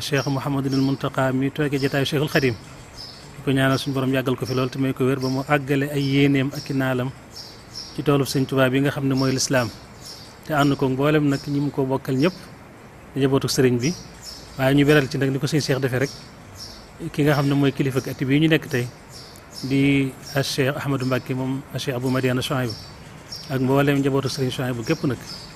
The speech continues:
Di leen ñaanal itam Yàlla yàggal leen fi te wéral leen. Di nuyu suñu bokk yu baax yi nga xam ne ñooy taxawee liggéey bu am solo bi, liggéeyu xam-xam bi, liggéeyu njàngale wala boog tasaare njàngaleem Cheikhul Khadim,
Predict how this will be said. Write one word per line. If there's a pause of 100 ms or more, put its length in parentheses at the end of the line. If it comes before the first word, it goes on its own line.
(560)
Di
leen
ñaanal
itam
Yàlla
yàggal
leen
fi
te
wéral
leen.
Di
nuyu (640)
suñu
bokk
yu
baax
yi
nga
xam
ne
ñooy
taxawee
liggéey
bu (140)
am
solo
bi, (800)
liggéeyu
xam-xam
bi, (220)
liggéeyu
njàngale
wala
boog
tasaare
njàngaleem
Cheikhul
Khadim,